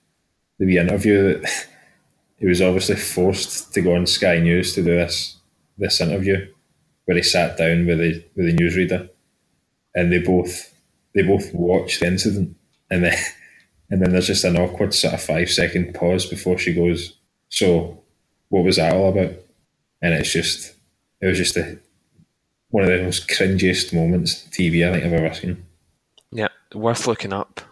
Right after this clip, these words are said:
Speaker 2: for sure.
Speaker 1: There's absolutely, I mean, what's, like, he, he knows he's done wrong, and obviously he's gonna be very apologetic about it, so.
Speaker 2: I know. It's, again, it's been over, it's, they've actually Monday Night Footballed the whole incident.
Speaker 1: <laughs> Yeah.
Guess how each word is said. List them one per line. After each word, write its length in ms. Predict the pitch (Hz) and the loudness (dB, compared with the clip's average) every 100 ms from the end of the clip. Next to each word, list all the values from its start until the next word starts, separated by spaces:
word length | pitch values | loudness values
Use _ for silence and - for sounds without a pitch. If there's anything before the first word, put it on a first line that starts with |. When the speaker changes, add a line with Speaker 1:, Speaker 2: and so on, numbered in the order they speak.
| _ _ _ _ | _ _ _ _
Speaker 2:
for 160 | - | -8
sure. 340 | 101 - 101 - _ _ _ - | -4 -4 -4 -10 _ _ _ -2
Speaker 1:
There's 180 | 98 | 2
absolutely, 560 | 95 92 - 71 82 - | 2 2 -2 -2 -2 -2
I 40 | 98 | -2
mean, 280 | 101 - | 0 0
what's, 460 | 120 - - - - _ _ _ _ _ _ - | 0 0 0 -4 -10 _ _ _ _ _ _ -4
like, 100 | 98 | 0
he, 180 | 107 104 | 2 0
he 100 | 110 | 2
knows 260 | 104 127 127 | 2 4 4
he's 160 | 107 | 2
done 220 | 95 90 | 4 4
wrong, 300 | 85 98 104 90 | 4 4 2 2
and 200 | 80 90 | 0 -2
obviously 440 | 95 101 - 95 | 0 0 2 2
he's 160 | 90 87 | 0 0
gonna 220 | 98 90 | 0 2
be 120 | 90 | 2
very 240 | 87 90 | 2 2
apologetic 720 | 90 - 87 95 85 95 - 95 | 0 0 0 0 0 -2 0 0
about 220 | 107 101 | 2 0
it, 120 | 80 | 0
so. 220 | - - - _ _ - | -4 -6 -12 _ _ -8
Speaker 2:
I 80 | 101 | -6
know. 180 | 95 - - | -6 -10 -6
It's, 320 | 95 - - | -4 -4 -2
again, 340 | 104 110 113 117 | -4 2 2 2
it's 140 | - | -4
been 160 | 113 104 | -6 -6
over, 180 | 113 113 | -6 -6
it's, 240 | - - - | -8 -8 -6
they've 160 | 113 | -2
actually 380 | 123 - - 117 | 0 -2 -4 -6
Monday 440 | 104 104 107 104 | -2 -2 -2 -2
Night 260 | 98 95 - | 0 -2 -4
Footballed 640 | - 104 - 113 117 110 - - | -6 -8 -6 -6 -8 -10 -16 -12
the 100 | 98 | -10
whole 180 | 95 | -6
incident. 420 | 92 101 - 113 - | -6 -4 -4 -6 -6
Speaker 1:
<laughs> 60 | - - - - _ - _ _ - _ _ _ - | -6 -6 -16 -18 _ -20 _ _ -20 _ _ _ 0
Yeah. 300 | 98 87 | 2 2